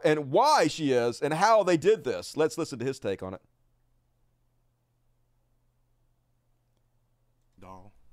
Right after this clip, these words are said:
Speaker 2: Not that I'm some special expert on it. It can be criticized in all the ways people have about what effect it would have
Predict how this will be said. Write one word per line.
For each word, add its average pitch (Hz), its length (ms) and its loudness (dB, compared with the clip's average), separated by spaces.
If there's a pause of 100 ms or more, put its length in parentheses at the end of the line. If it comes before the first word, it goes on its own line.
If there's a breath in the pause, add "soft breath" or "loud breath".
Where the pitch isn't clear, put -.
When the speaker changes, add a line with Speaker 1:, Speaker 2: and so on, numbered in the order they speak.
(280)
Speaker 2:
Not 147 200 -20
that 135 100 -18
I'm 113 280 -16 (400)
some 101 120 -20
special 95 560 -20
expert 104 540 -20
on 104 180 -20
it. - 120 -20 (800)
It 139 100 -18
can 165 120 -16
be 143 120 -18 (320)
criticized 147 720 -14
in 123 100 -12
all 139 140 -12
the 175 80 -12
ways 143 360 -14
people 120 300 -20
have 185 480 -20 (680)
about 107 400 -14
what 107 160 -18
effect 117 340 -18
it 110 40 -16
would 104 140 -18
have 101 280 -20